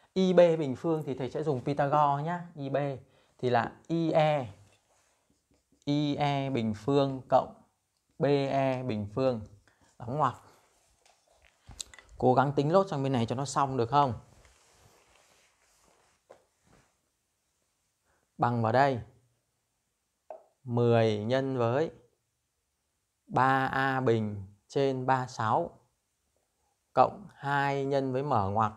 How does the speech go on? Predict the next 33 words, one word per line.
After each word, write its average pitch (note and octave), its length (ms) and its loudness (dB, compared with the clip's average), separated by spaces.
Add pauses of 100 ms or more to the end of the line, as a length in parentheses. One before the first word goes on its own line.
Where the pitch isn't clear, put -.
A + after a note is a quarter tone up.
(640)
I F3+ 240 2
E E3+ 260 -2
bằng B2+ 140 -6
cái C3+ 100 -6
gì? C#3 180 -4
Lúc C#3 120 -8
nãy D3+ 120 -6
mình D3 120 -8
có C3 100 -8
nói C3 220 -8
không? D3+ 180 -10 (1000)
I D3+ 240 -4
E. C#3+ 320 -6 (640)
I E3 160 0
E E3 240 2
nó E3+ 160 0
là C3+ 240 2
hai D#3 280 -2
đoạn D3+ 260 2
đấy. D#3+ 140 -6 (800)
Thì C3 80 -2
chấm C3+ 220 0
phẩy B2 200 -4
vào A#2+ 100 -6
đây C#3 120 -2
một A#2+ 160 -4
tí B2+ 180 -2
này. D#3 140 -4 (720)
I D3+ 280 2
E D3 400 0 (680)
thì A2+ 200 0
nó A#2+ 140 -2
bằng A2+ 300 0